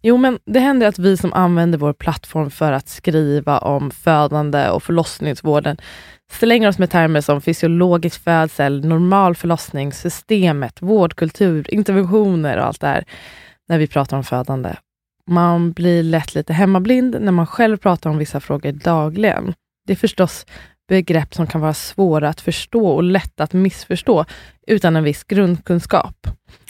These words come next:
Och missförstånd leder inte sällan till att det blir en känsla av vi mot dem, eller att det finns ett sätt att föda på som är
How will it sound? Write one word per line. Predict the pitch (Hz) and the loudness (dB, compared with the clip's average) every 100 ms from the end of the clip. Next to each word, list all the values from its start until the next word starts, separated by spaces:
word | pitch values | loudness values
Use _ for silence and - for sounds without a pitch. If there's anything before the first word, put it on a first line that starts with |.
| - | -6
Och | 185 | 0
missförstånd | 190 - 180 196 190 | 0 0 0 2 2
leder | 180 170 | 2 2
inte | 170 156 | 0 -2
sällan | - 160 151 151 | -2 0 0 -2
till | - 156 | -4 -4
att | 151 | -4
det | 160 | -4
blir | 156 | -2
en | 151 | -4
känsla | 143 170 160 - 147 | -4 -6 -6 -4 -6
av | 165 151 | -6 -2
vi | 180 165 | 2 2
mot | 160 143 - | 0 -2 -4
dem, | - - - | -4 -2 -4
eller | 175 170 | 0 0
att | 165 | -2
det | 170 | -4
finns | 180 165 156 - - - - - - | -2 -2 -4 -14 -20 -20 -20 -20 -8
ett | 185 - | -8 -8
sätt | - 156 - | -6 -6 -4
att | |
föda | - - 165 160 | -8 -2 0 0
på | - 156 | -2 -4
som | - | -2
är | 160 | -4